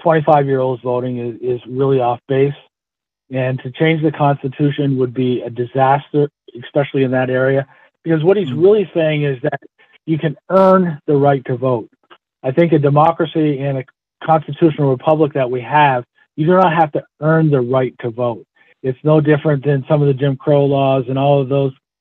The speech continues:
Speaker 1: kind of things that
Speaker 2: Mm.
Speaker 1: went on in the past. So his concept of, you know, the informed voter and all of that, I agree with. But the concept of changing the Constitution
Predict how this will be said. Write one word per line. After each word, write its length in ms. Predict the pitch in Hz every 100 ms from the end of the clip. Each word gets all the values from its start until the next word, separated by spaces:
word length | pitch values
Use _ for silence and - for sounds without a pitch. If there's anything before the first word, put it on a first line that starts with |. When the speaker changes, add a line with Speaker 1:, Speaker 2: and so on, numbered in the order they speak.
| _
Speaker 1:
kind 180 | 147 143
of 140 | 127
things 240 | 117 139 113
that 140 | 135
Speaker 2:
Mm. 260 | 110 110 110
Speaker 1:
went 180 | 143 143
on 220 | 143 139
in 60 |
the 80 | 131
past. 380 | 123 151 131 - _ _ _ _ _ _ _ _ -
So 300 | 170 156 139 -
his 220 | 160 160 -
concept 540 | 220 233 214 156 139
of, 240 | 143 139 120 _ -
you 120 | 151
know, 180 | 147 131
the 120 | 139
informed 500 | 135 - 165 160 147
voter 300 | 147 151 156
and 100 | 131
all 180 | 139 143
of 80 | 135
that, 300 | 135 143 143 -
I 100 | 135
agree 300 | 139 123 143
with. 200 | 143 110 101 _ _ _ _ -
But 160 | 143
the 100 | 131
concept 460 | 143 170 180 175 151
of 120 | 131
changing 320 | - 156 151
the 80 | 139
Constitution 880 | 120 139 127 117 - 156 147 120 113